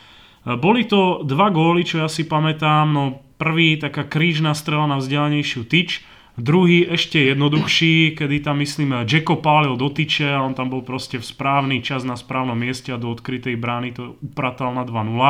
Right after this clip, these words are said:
E, od Rimanov to nebol zápas s nejakou výraznou domácou prevahou. Porto dosť, dosť mi to tak pripadalo, že si prišlo pre remízu. A ten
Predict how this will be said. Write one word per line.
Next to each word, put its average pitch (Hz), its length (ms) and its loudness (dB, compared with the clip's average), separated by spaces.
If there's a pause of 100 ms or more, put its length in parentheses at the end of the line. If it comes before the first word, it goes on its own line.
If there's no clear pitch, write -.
E, - 20 -16 (1160)
od 147 320 -2
Rimanov 196 640 6
to 135 80 0
nebol 175 880 4 (560)
zápas 160 720 -2
s 139 240 -4
nejakou 143 400 -2
výraznou 156 560 0
domácou 147 480 0
prevahou. 139 880 -2
Porto 131 880 -2 (1400)
dosť, - 720 -2 (320)
dosť 175 160 0
mi 170 160 2
to 156 240 -2
tak 143 240 -6 (160)
pripadalo, 139 560 -2
že 135 80 -4
si 123 160 -8
prišlo 135 320 -4
pre 113 240 -2
remízu. 135 560 -2 (420)
A 135 480 4
ten 151 160 4